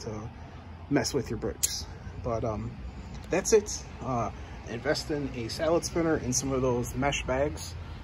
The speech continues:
and you can clean a lot of Lego really quick. Um, I do recommend switching out the water from time to time. Don't just keep using the same dirty water. Do not use a washing machine. Do not use a,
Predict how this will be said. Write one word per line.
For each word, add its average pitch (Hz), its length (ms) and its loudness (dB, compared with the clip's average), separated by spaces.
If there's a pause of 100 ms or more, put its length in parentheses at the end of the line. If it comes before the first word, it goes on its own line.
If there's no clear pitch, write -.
(160)
and 113 320 -4
you 127 140 0
can 127 260 0
clean 135 560 0 (520)
a 123 60 0
lot 131 240 6
of 131 80 2
Lego 139 320 4
really 131 240 2
quick. - 260 0 (600)
Um, 117 380 2 (260)
I - 60 -4
do 131 160 0
recommend 135 600 2 (120)
switching 151 400 -2
out 131 140 2
the 123 60 -6
water 151 300 2
from 151 140 -4
time 165 240 -2
to 156 60 2
time. 190 260 0 (1080)
Don't 123 200 2
just - 240 2
keep - 240 0
using 127 220 4
the 120 80 4
same 131 240 2
dirty 127 240 4
water. 147 380 4 (960)
Do 139 180 4
not 151 200 6
use 147 180 4
a 139 60 8
washing 151 380 2
machine. 151 380 2
Do 127 180 0
not 156 220 4
use 135 420 -2
a, 107 240 -2